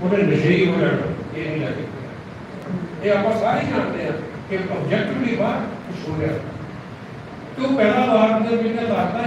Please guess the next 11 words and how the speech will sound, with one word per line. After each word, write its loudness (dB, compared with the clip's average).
ਇਹ 0
ਬਹੁਤ 0
ਇੱਕ, -2
ਅਹ, 2
ਮਿਸਾਲ 4
ਹੈ, 4
ਇੱਕ -6
ਕਥਨ -2
ਹੈਗਾ 2
ਮਾਰਕਸ 2
ਦਾ 4